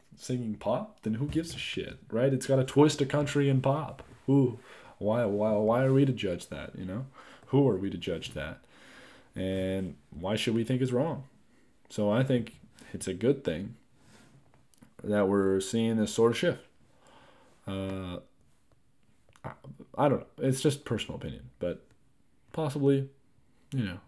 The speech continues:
eventually, uh, we might get tired of it. Still get, still love the classics. That being said, we're gonna end the episode there. Thank you all for tuning in to another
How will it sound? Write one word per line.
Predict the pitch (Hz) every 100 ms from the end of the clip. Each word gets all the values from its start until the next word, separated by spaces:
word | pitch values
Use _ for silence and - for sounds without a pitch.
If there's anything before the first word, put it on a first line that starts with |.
| _ _ -
eventually, | 113 98 - 98 - _ _ _ _ _ _ _ _ _ - - _ _ _ _ _ -
uh, | 104 95 92 92 55 - - - _ _ - -
we | 113
might | 107 101
get | 92
tired | - 95 95
of | 98
it. | - - _ _ _ _ _ _ -
Still | - 127 117
get, | 113 -
still | - 127
love | 110 107
the |
classics. | - 95 82 - - - - _ - _ _ _ _ _ _ _ -
That | 147 135
being | 131 110
said, | - - - _ _ - _ -
we're |
gonna | 135 135
end | 143
the | 135
episode | 127 - 113
there. | 120 127 127 - - - - _ _ - -
Thank | 170 170 147
you | 123
all |
for | 113 104
tuning | 110 104 101
in | 101 101 - _ _ -
to | - 151
another | 131 123 117